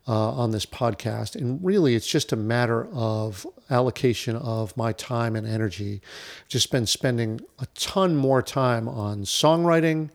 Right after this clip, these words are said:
performing, and recording. And you can see the results of that, uh,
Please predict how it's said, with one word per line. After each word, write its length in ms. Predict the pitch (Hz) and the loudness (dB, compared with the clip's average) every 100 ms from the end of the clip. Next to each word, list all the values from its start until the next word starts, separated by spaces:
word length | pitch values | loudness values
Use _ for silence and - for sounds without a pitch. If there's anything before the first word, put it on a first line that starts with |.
| _ _ _ _ _ | _ _ _ _ _
performing, 840 | - 113 151 147 143 139 131 131 - _ _ _ _ | -6 0 4 4 4 2 0 -6 -12 _ _ _ _
and 220 | 123 107 | -2 -2
recording. 720 | 104 - - 135 104 110 110 110 _ - - - - - | -2 -2 4 4 4 -4 -8 -12 _ -20 -20 -20 -20 -8
And 100 | 120 | -4
you 60 | 110 | -2
can 160 | - | 0
see 260 | 113 - 226 | 2 4 4
the 120 | 185 | 4
results 560 | 139 123 113 147 147 - | 6 6 6 6 6 4
of 80 | 117 | 4
that, 500 | 120 117 113 - _ _ _ _ - - | 4 4 0 -6 _ _ _ _ -20 -2
uh, 480 | 131 120 113 110 | 2 4 4 2